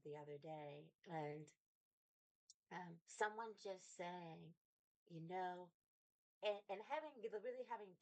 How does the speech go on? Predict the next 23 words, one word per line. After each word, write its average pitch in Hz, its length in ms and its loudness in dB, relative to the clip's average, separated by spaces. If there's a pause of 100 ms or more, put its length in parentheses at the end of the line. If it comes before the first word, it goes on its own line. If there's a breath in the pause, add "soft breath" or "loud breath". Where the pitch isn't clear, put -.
tears 196 280 0
in 202 120 -2
their 160 160 -4
eye-, 165 560 6
eyes 160 200 -8
and 165 120 -10
being 170 200 -4
able 165 160 -10
to 160 200 -4
say, 180 200 0
and 165 160 -2
they 160 240 -4
said, 165 200 2 (520)
"This 190 160 -2
is 196 120 -4
the 185 120 4 (160)
first 175 360 2
time 165 400 2 (220)
being 165 380 4 (380)
part 170 180 6
of 160 80 -10
an - 140 -16 (100)
organization," 156 1040 -4